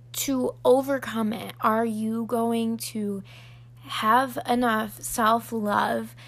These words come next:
and respect yourself enough to say enough is enough? Um, and sometimes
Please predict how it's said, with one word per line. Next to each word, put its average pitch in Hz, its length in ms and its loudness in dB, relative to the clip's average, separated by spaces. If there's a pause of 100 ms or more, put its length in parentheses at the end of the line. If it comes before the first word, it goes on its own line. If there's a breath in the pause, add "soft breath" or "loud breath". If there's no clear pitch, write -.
(180 loud breath)
and 220 260 0
respect 226 540 -2
yourself 233 400 0
enough 214 420 -4
to - 140 -10
say 214 400 2
enough 220 400 0
is 214 120 -6
enough? 214 540 -6 (460 loud breath)
Um, 220 440 2 (680)
and 262 160 0
sometimes 320 720 -2